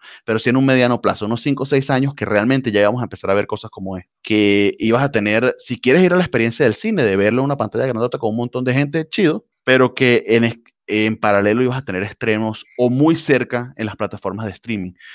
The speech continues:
porque hacia allá va la industria. Tan enamorados están en el streaming que, de hecho,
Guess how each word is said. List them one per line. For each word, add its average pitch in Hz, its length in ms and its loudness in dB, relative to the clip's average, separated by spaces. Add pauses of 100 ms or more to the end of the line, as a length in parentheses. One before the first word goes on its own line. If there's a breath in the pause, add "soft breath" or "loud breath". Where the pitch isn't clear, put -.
(160 loud breath)
porque 107 260 0
hacia 104 260 2
allá 110 280 4
va 98 100 6
la 95 140 -2
industria. 95 520 -10 (200 soft breath)
Tan 113 180 2
enamorados 110 600 2
están 131 240 -6
en 139 80 -4
el 131 100 0
streaming 127 440 -4
que, 120 120 -4
de 98 220 2
hecho, 104 320 -4